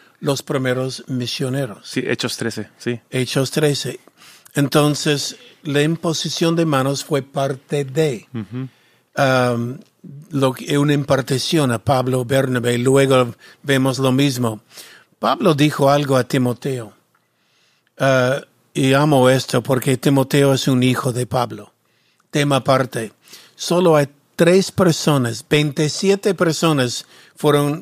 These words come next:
Speaker 1: colaboradores de Pablo.
Speaker 2: Mm.
Speaker 1: Solo tres fueron sus hijos.
Speaker 2: Wow.
Speaker 1: Tito, Timoteo y Osmesmes de Filemón. Tres.
Speaker 2: <laughs>
Speaker 1: Ok. Otro tema.
Speaker 2: <laughs> Hijos en la fe.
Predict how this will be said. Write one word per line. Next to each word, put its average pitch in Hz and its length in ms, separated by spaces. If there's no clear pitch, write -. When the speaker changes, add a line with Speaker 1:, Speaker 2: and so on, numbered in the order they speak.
Speaker 1:
colaboradores 143 1160
de 143 140
Pablo. 120 480
Speaker 2:
Mm. 113 120
Speaker 1:
Solo 143 340
tres 139 340
fueron 127 240
sus 131 300
hijos. 117 420
Speaker 2:
Wow. - 540
Speaker 1:
Tito, 175 440
Timoteo 147 840
y 127 120
Osmesmes 120 840
de 123 300
Filemón. 110 520
Tres. - 440
Speaker 2:
<laughs> - 800
Speaker 1:
Ok. 131 200
Otro 156 340
tema. 107 320
Speaker 2:
<laughs> - 340
Hijos 160 300
en 156 80
la 123 80
fe. 117 280